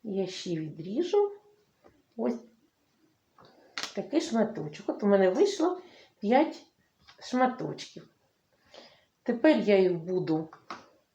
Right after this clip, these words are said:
розкочувати у маленькі стовпчики. Треба слідкувати, щоб ці стовпчики були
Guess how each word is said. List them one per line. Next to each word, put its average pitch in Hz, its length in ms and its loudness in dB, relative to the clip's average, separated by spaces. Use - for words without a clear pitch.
розкочувати 233 1200 0
у 220 140 0
маленькі 262 540 2
стовпчики. 240 840 -2
Треба 190 280 4
слідкувати, 185 880 -2
щоб - 400 -6
ці - 180 -10
стовпчики - 880 -4
були 247 460 0